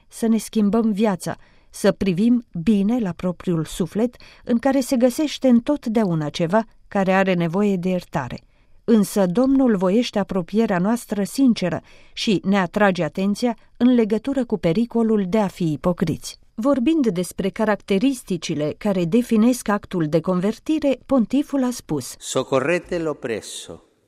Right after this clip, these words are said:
Speaker 2: rendete giustizia all'orfano, difendete la causa della vedova."
Speaker 1: "Ajutați-l pe cel oprimat, faceți dreptate celui orfan, apărați cauza văduvei,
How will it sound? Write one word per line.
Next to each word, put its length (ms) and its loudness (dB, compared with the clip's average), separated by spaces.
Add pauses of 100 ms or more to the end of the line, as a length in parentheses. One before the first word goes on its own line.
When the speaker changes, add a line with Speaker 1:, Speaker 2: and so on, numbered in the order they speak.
(140)
Speaker 2:
rendete 560 -4
giustizia 680 -6
all'orfano, 680 -10 (240)
difendete 600 -4
la 120 -4
causa 420 -4
della 260 -6
vedova." 440 -10
Speaker 1:
"Ajutați-l 680 0
pe 120 0
cel 240 0
oprimat, 600 -2 (360)
faceți 480 -2
dreptate 600 0
celui 360 -2
orfan, 480 0 (420)
apărați 580 0
cauza 380 2
văduvei, 560 0